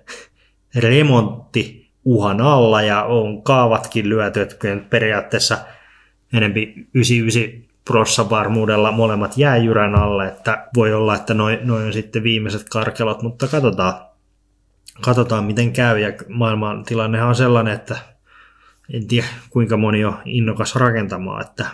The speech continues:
viivästyykö, mutta jossain kohti ihan varmasti sitten tapahtuu, kun siitä on jo päätökset tehty.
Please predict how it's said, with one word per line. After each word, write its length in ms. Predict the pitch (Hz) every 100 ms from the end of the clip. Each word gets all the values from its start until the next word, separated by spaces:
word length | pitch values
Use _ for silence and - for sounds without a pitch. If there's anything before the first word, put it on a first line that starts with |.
| -
viivästyykö, 720 | 117 110 101 - 113 101 107 -
mutta 480 | 117 104 - 107 -
jossain 360 | 120 - 123 123
kohti 300 | 127 - 113
ihan 180 | 104
varmasti 680 | 104 104 101 101 - 107 - _ _ _
sitten 540 | - 110 95 - 101 92
tapahtuu, 840 | 98 95 98 - - 104 98 - - _
kun 100 | 98
siitä 260 | 98 92
on 60 | 101
jo 60 | 95
päätökset 600 | 107 101 98 - 104 _
tehty. 560 | - 120 - - 110 -